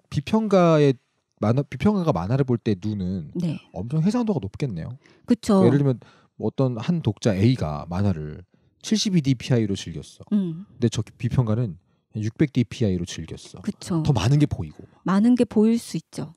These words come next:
Speaker 1: 그럴 수 있고.
Speaker 2: 네.
Speaker 1: 어.
Speaker 2: 그래서 저는,
Speaker 1: 아.
Speaker 2: 어, 많은 걸 보고 싶어서 사실 공부를 했거든요.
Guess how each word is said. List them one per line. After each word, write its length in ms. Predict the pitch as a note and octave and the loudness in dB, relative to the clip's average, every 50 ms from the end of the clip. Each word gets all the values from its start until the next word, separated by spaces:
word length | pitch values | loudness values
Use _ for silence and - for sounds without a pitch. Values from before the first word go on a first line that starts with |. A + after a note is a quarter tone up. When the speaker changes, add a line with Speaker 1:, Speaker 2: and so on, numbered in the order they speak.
| _ - | _ -2
Speaker 1:
그럴 160 | - A#2 B2 | 0 2 2
수 160 | - - D#3 | 2 0 -4
있고. 240 | A#2+ - _ - F#3+ | -6 -6 _ -2 0
Speaker 2:
네. 160 | E3+ D#3+ E3+ - | 0 0 -2 -6
Speaker 1:
어. 380 | - - - F2 F#2 F#2 F2+ _ _ _ _ _ _ - | -12 -18 -20 -20 -20 -20 -20 _ _ _ _ _ _ 0
Speaker 2:
그래서 180 | - B3+ A#3+ | 4 4 4
저는, 580 | B3 - A#3 G#3 A3+ C4+ D4+ C#4 G#3+ E3 F#3+ G3+ - - | 4 4 4 6 8 8 8 8 6 4 0 -2 -8 -18
Speaker 1:
아. 280 | - - - - - _ - | -20 -20 -20 -20 -10 _ 0
Speaker 2:
어, 580 | F#3 F#3 F3+ F3 E3+ E3+ E3+ E3 D#3+ E3+ - - | 0 2 4 4 4 4 4 4 2 2 0 0
많은 320 | - F3+ F3+ G3+ A#3+ C#4 C#4+ | 0 2 4 6 6 8 6
걸 80 | D4+ | 6
보고 360 | A#3+ - - A3+ G#3+ - D#4 F#4+ | 4 4 4 4 4 4 0 -2
싶어서 420 | - G4 - - E4+ D4 D4 C#4 | -2 -2 -2 0 0 2 2 0
사실 280 | B3 C4 C4 B3 A#3+ G#3 | 0 -2 -2 -2 -2 -2
공부를 400 | - F#3+ F3+ F3 F3 E3 E3+ G3+ | 0 0 -2 0 -2 -2 -2 -4
했거든요. 440 | A#3+ - A3+ F#3 - - - G#3+ | -2 -4 -6 -4 -4 -4 -4 -4